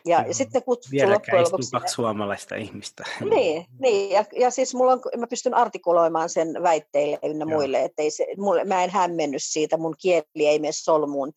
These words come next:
Speaker 1: solmuun. Ja silloin tosissaan ne kutsui sitten sinne hyvin aloittelevan poliitikon,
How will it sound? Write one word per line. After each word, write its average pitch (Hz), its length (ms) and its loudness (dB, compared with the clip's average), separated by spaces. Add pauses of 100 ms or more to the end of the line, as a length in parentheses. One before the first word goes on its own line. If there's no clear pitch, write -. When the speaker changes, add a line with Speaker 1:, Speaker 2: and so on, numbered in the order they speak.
Speaker 1:
solmuun. 165 540 0 (180)
Ja 170 140 2 (120)
silloin 220 300 0
tosissaan 214 380 -2
ne 196 60 -6
kutsui 247 300 -4
sitten 196 260 -14
sinne 190 200 -4
hyvin 190 200 0
aloittelevan 165 600 2
poliitikon, 165 760 0